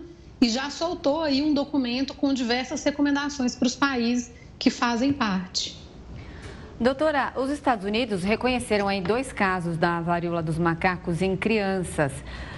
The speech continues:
Speaker 2: Esses casos pediátricos da doença, eles são iguais ao dos adultos? A doença se manifesta da mesma forma na, nas crianças?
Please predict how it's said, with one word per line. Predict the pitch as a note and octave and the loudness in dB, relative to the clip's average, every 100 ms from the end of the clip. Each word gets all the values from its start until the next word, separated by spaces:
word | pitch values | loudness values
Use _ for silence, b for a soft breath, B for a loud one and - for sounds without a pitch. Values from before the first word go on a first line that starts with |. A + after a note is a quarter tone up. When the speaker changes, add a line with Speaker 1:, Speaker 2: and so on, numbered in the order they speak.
| B - | B 2
Speaker 2:
Esses | D#4 A#4 A#4+ | 2 2 -2
casos | - G#3+ G3 F3+ | 2 2 2 -2
pediátricos | - G3+ F3+ G#3 G#3 F3 E3 F3 D#3+ | 0 0 2 0 0 -4 -2 0 4
da | F3 | 2
doença, | E3 F3 G#3+ G3 - E3+ - | 2 0 0 -2 2 2 2
eles | G#3 B3+ D4 - - - | -2 0 -4 -4 -6 0
são | A3 G#3 | 0 2
iguais | G3+ F#3+ A3 B3+ G#3+ | 0 2 2 0 0
ao | G3+ F#3+ | 0 0
dos | F3+ E3 | -4 0
adultos? | E3+ D3+ G3 A#3 G#3+ - B B | 0 0 0 0 -2 -4 B B
A | F#3+ | 2
doença | G3 A#3 | 4 -2
se | A3+ A#3 | 0 2
manifesta | G#3+ G3+ A3 G#3+ - - - E3+ | 2 2 0 0 -4 -4 -6 0
da | G3 | 0
mesma | G#3 B3+ A3 F3 | 2 -2 0 -2
forma | - A#3 A#3 F#3 F3 D#3 | 0 2 2 0 -2 -2
na, | F3+ E3+ E3 | 0 2 2
nas | E3 E3 | 0 0
crianças? | D#3+ G#3+ A3 D3+ C#3+ | 2 2 2 0 -2